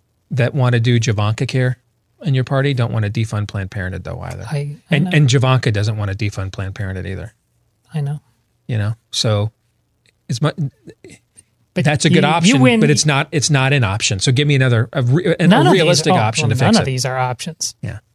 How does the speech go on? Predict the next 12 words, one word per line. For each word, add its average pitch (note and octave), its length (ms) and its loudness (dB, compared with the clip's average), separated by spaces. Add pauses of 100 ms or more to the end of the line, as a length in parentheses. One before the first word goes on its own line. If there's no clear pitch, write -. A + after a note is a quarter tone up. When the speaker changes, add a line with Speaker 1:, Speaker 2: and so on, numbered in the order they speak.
Speaker 2:
I, F3 140 -2 (1160)
there D#3+ 160 -2
are F3 180 4
no D#3+ 160 0
realistic C3+ 560 -6
options C3+ 580 -4 (1160)
to D#3 100 -2
fixing D3+ 420 -4
this. - 320 -12 (3500)
Speaker 1:
What F3 180 2
would A3 140 4
happen? A2+ 500 -2